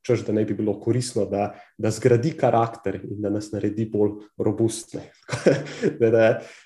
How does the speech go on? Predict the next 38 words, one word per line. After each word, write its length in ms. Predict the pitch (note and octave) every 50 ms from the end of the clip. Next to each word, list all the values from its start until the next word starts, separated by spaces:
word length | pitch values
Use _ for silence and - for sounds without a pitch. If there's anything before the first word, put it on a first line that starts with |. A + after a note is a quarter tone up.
| _ _ A2
zdaj, 220 | A2+ B2+ C3 B2 A#2+ A#2+ - - -
da 160 | B2+ A#2+ B2
zgradi 360 | A#2 A#2 B2+ B2 B2 C3 D#3+ D#3 D#3
karakter, 500 | C#3+ B2+ B2+ C#3 D3 - - - C3 A#2+ B2+
mogoče 420 | B2 A2+ A#2 C3 B2+ - - A2+
že 140 | G#2+ A#2+ B2
res, 240 | C#3 D#3+ D#3+ D#3 - - A#2
ampak 340 | A2+ A#2 - A2+ A2+ - - - -
nisem 260 | A#2+ A2+ - A#2 G2+
pa 80 | G#2 G#2+
prepričan, 680 | - - A#2 A2 - - A2+ A2+ - - A2+ G2+ G#2+ A2
oziroma 280 | G2+ G#2 G#2 G#2 G2+ G2
si 120 | - -
bomo 140 | - A2 G#2 G#2+
pogledali 320 | - A2+ B2 A#2+ B2 A2+
v 100 | A2 A#2
nadaljevanju, 500 | A2+ A#2 G#2 G2+ G#2+ G#2+ G#2+ A2 A2 G#2+ G#2+
kako 280 | - A#2 - - A2+ -
koristna 400 | - A#2 A2+ A#2 A#2 - - F#2
je 60 | F2+ -
ta 120 | G#2 F#2+
dejansko 440 | G2 F#2+ F#2+ F#2+ G2 - - - G2+
lahko 360 | G2 G2 - _ - G#2 - -
praksa. 440 | - - - - - - - - - - - - - - _ _
A, 320 | - - A2 A2 A2+ A#2
zdaj 140 | C3+ D3 D3
pa 60 | E3+ F3+
mislim, 180 | F3 - F3+
da 80 | D#3+ D#3
preden 240 | E3+ F3+ F3+ F3 D3+
nadaljujemo, 480 | C#3 - B2+ A#2+ C#3 E3+ F3 D#3 C#3+
mogoče 320 | B2+ B2 A#2+ C3+ - - B2+
dobro, 300 | B2 B2+ C3+ D3 C3+ A#2
da 80 | A2+
definiramo, 560 | A2+ A2+ - C3 B2 C#3+ C3+ - A#2+ A#2 A2+ -
kaj 160 | - A#2+ A#2 -
sploh 180 | - A#2 - - -
pomeni, 420 | A#2 A2+ A#2+ C3 C3+ C3 B2+ A#2